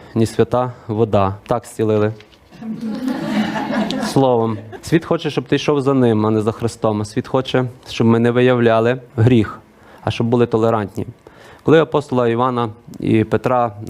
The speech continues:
взяли в Синедріон, е, їм погрожували. Їм погрожували, що вони навча-, не навчали про Ісуса Христа. А в Діяннях вони відповіли чотири, дев'ятнадцять, двадцять. І відповіли їм Петро та Іван, та й сказали: «Розсудіть,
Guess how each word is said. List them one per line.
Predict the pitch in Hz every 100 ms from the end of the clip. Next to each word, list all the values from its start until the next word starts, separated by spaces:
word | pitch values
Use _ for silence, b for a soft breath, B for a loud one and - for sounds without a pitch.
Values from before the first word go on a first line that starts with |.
| 107 104
взяли | 120 120
в | 110
Синедріон, | 120 110 110 120 151 170 139 -
е, | 107 107
їм | 120 135
погрожували. | 123 117 117 101 101 101 104 - - B B B
Їм | 110
погрожували, | 117 135 135 131 117
що | 110
вони | 117
навча-, | 113 104 113 113 117
не | 113
навчали | 110 127 120 123
про | 110
Ісуса | 104 117 113 117 - 113
Христа. | - 123 - 98 107 117 _ B B B B -
А | 104
в |
Діяннях | 113 131 160 143
вони | 127 131
відповіли | 123 - 117 127 127
чотири, | - - 127 131 117
дев'ятнадцять, | 110 110 120 - 113
двадцять. | 110 104 - 104 _
І | 113 110
відповіли | 107 - 117 110 113 131 165 170 - -
їм | 113 127 127
Петро | - - 123 147
та | 156
Іван, | 151 123 107 104
та | 120
й |
сказали: | - 151 123 104 104
«Розсудіть, | 127 139 170 160 113